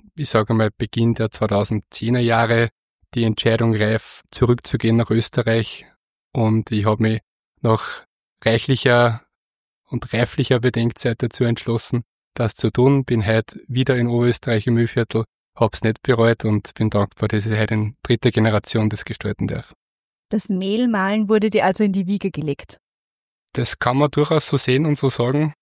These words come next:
Speaker 1: auch wenn ich oft gefragt werde, ob das eh immer klar war, dass ich das mache, und das ist fairerweise nicht. Meine, unsere Eltern haben immer zu uns gesagt, sie freuen sich, wenn's wer macht,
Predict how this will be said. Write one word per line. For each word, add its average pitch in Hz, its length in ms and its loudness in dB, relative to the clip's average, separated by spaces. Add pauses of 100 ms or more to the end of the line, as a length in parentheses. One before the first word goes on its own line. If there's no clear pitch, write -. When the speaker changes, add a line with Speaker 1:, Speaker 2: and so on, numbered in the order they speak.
(520)
Speaker 1:
auch 117 360 -2
wenn 127 420 2
ich 131 140 0
oft 131 140 -4
gefragt - 400 -4
werde, 131 240 0
ob 123 140 -8
das 127 140 -4
eh 123 200 -2
immer 131 180 6
klar 127 320 2
war, 123 100 2
dass 117 200 0
ich 120 80 -2
das 117 180 -4
mache, 127 340 -2
und 120 460 -2
das 117 160 -4
ist 143 180 -4
fairerweise 120 580 -2
nicht. 131 200 0 (500)
Meine, 123 540 2
unsere 131 320 2
Eltern 123 380 -2
haben 123 160 0
immer 131 240 2
zu - 120 -4
uns 131 160 2
gesagt, - 520 -2 (320)
sie - 240 -4
freuen 120 320 0
sich, 123 160 0
wenn's 120 240 0
wer 113 160 0
macht, 117 340 -4